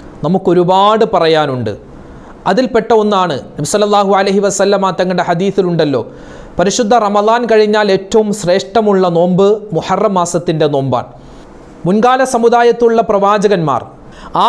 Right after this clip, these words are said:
പ്രവാചകന്മാരുടെ സമുദായങ്ങൾക്ക് മുഴുവനും മുഹറം മാസത്തിൻ്റെ നോമ്പ്, മുഹറം മാസത്തിലെ ചില പ്രത്യേക ദിവസത്തിലെ നോമ്പ്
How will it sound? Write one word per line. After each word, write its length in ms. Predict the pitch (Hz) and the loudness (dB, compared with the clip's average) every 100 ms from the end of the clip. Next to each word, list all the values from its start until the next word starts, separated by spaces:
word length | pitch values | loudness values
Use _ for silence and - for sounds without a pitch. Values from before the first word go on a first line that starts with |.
| 247 | 0
പ്രവാചകന്മാരുടെ 960 | 226 233 262 254 247 240 233 226 220 214 - | 0 0 0 2 0 0 0 2 0 0 -2
സമുദായങ്ങൾക്ക് 920 | 202 208 202 214 233 226 220 208 208 190 | 0 2 2 4 2 2 2 2 2 2
മുഴുവനും 460 | 185 202 214 170 117 - - - - | 2 2 2 0 -6 -12 -18 -14 -2
മുഹറം 440 | 196 - 262 277 254 | -2 0 0 2 2
മാസത്തിൻ്റെ 680 | 233 220 220 214 214 202 185 165 170 185 | 0 0 -2 -2 -2 0 -2 -2 -2 2
നോമ്പ്, 440 | 196 214 233 170 131 - | 4 4 4 0 0 -4
മുഹറം 400 | 175 202 247 240 214 | -4 0 0 0 0
മാസത്തിലെ 520 | 208 202 202 196 196 180 185 | -2 -2 0 2 2 0 -2
ചില 140 | 220 233 | -2 0
പ്രത്യേക 380 | 190 185 233 240 214 196 | -2 0 4 4 4 2
ദിവസത്തിലെ 560 | 214 214 208 196 180 175 175 | 0 -2 -2 0 2 0 2
നോമ്പ് 340 | 190 208 208 | 2 2 2